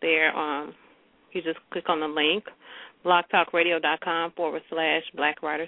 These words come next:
space, and you can listen to our shows anytime you miss them live.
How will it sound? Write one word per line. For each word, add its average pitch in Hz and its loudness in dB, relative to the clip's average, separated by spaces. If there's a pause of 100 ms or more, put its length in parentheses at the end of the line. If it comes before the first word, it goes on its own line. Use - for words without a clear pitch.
(120)
space, 139 2 (200)
and 147 -2 (880)
you 180 -8
can 165 -2
listen 156 -4
to - -12
our 147 -4
shows 143 -4 (480)
anytime 151 -6
you 151 -8
miss 151 -8
them 151 -6
live. 151 -6